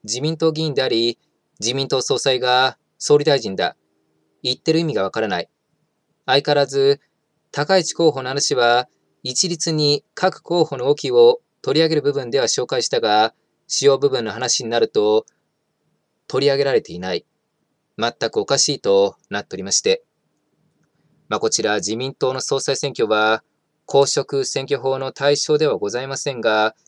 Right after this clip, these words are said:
事実上、総理大臣を決める選挙でございますし、また、公共の電波を使って各候補者を紹介する場合は、公平に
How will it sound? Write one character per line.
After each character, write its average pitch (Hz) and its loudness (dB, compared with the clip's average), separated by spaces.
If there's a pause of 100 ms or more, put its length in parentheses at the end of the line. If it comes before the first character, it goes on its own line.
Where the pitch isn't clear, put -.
(140)
事 113 -6
実 113 -8
上、 113 6
総 127 -2
理 123 -2
大 123 2
臣 110 0
を 104 -6
決 117 -10
め 117 -2
る 117 -4
選 143 -4
挙 123 -8
で 113 0
ご 98 -4
ざ 117 -4
い 120 -8
ま 123 -10
す 123 -4
し、 107 -2 (380)
ま 120 -2
た、 117 2 (680)
公 170 2
共 185 -2
の 180 -2
電 170 -2
波 120 0
を 98 -4
使 - -4
っ 123 -2
て 120 4
各 113 -2
候 127 -2
補 131 -2
者 117 0
を 101 0
紹 127 -4
介 127 -4
す - -6
る 123 -2
場 123 2
合 120 -2
は、 120 4 (400)
公 127 2
平 127 -2
に 123 -8